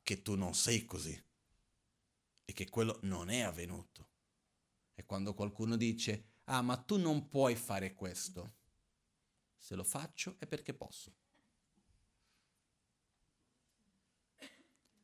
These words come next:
Sarebbe meglio che non lo facessi. Ah, ok, vediamo cosa si può fare affinché io non lo faccia più.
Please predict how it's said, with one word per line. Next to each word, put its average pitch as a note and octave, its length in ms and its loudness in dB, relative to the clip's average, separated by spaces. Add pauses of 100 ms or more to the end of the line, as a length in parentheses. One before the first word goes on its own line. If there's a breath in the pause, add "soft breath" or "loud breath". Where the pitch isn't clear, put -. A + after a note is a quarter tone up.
(120)
Sarebbe D3+ 460 6
meglio G3 360 8
che E3+ 120 8
non D3 220 8
lo C3+ 100 8
facessi. B2 600 0
Ah, G2+ 140 -2
ok, G2+ 400 -2
vediamo A2 480 2
cosa A2 340 6
si F#2+ 160 -2
può E3+ 140 2
fare G2+ 300 0
affinché G2+ 320 -2
io F2 140 0
non F2+ 140 -2
lo F2+ 100 0
faccia F2+ 280 -6
più. A2+ 260 0